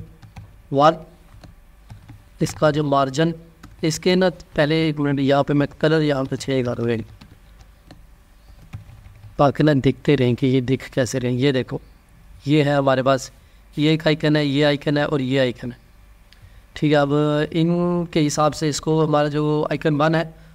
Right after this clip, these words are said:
उसका जो मार्जिन ब्लॉक स्टार्ट यानी हमारा मार्जिन टॉप है वो होगा थर्टी पिक्सल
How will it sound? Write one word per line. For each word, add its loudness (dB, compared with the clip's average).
उसका -2
जो 0
मार्जिन 0
ब्लॉक 0
स्टार्ट -2
यानी 2
हमारा 2
मार्जिन 0
टॉप -2
है 0
वो 0
होगा 0
थर्टी -2
पिक्सल -2